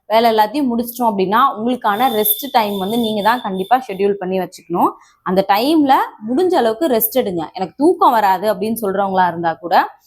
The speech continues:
உங்களுக்கு பிடிச்ச ஏதாவது ஒரு விஷயத்த வந்து பண்ணுங்க. சில பேருக்கு டி வி பாக்குறது பிடிக்கும், சில பேருக்கு பாட்டு கேட்கறது பிடிக்கும்,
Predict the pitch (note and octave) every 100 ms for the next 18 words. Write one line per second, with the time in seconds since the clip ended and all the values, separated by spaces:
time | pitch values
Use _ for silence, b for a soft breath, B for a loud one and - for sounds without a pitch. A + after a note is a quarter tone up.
0 | b _ G#3 A3+ A3 B3+ C#4 - D#4 F4+
1 | G#3+ G3 A3 B3 C4 B3+ G#3 G3+ - -
2 | G#3 G3 A#3+ F#3+ F3 E3+ - - A3 A3
3 | A#3+ B3 C4+ C4+ C4 F#3+ F#3 E3+ E3 F3
4 | E3 E3+ F3 G3+ G3 G#3 G3+ G#3+ G#3 B3
5 | - - - F#3 F3 - E3 - F3